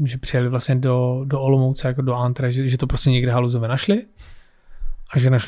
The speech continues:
tu restauraci, že se jim to líbilo a že dojeli prostě jako na výlet, udělali si vlastně jako výlet do, do Olomouce, ale že hlavní byla jako naše restaurace, což bylo jako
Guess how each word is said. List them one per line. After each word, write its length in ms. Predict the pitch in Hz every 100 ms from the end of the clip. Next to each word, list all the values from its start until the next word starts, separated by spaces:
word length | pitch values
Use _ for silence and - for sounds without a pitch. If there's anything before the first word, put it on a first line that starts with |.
| 127
tu 60 |
restauraci, 440 | 123 120 131 120 127
že 40 |
se 60 | 120
jim 80 | 123
to 80 |
líbilo 280 | 117 131 131
a 60 | 127
že 120 | 123
dojeli 220 | 120 117
prostě 260 | 117 117 123
jako 160 | -
na 80 | 117
výlet, 440 | 120 120 120 120 -
udělali 280 | 147 120 117
si 120 | -
vlastně 300 | 120 113 123 143
jako 220 | 123 131
výlet 340 | 123 117 117 139
do, 400 | 120 117 120 127
do 160 | 131 127
Olomouce, 540 | 127 123 123 131 123
ale 320 | 131 123 123
že 160 | 117 127
hlavní 280 | 123 123 120
byla 160 | 120
jako 180 | 117 -
naše 220 | 120 -
restaurace, 500 | 127 - 123 120 -
což 120 | 131 117
bylo 220 | 113 110
jako 300 | 110 120